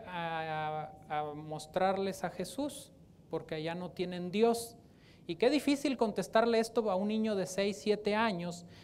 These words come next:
decirles que ellos sí tienen su Dios, que ellos tienen otras creencias. Y le dije, "Bueno, es que ellos tienen otras creencias". Y me dice, "Bueno, es que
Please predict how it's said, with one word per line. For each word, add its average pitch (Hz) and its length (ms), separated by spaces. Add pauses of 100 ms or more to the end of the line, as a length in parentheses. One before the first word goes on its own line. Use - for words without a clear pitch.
(200)
decirles 226 580
que 190 140
ellos 208 200
sí 214 120
tienen 220 320
su 196 140
Dios, 202 500 (240)
que 151 120
ellos 180 220
tienen 190 300
otras 190 340
creencias. 196 720 (460)
Y 190 100
le 190 80
dije, 220 200
"Bueno, 202 240
es 190 80
que - 80
ellos 196 240
tienen 180 300
otras 175 340
creencias". 226 540
Y 190 80
me 185 80
dice, 190 360 (400)
"Bueno, 254 440 (160)
es 190 240
que 208 500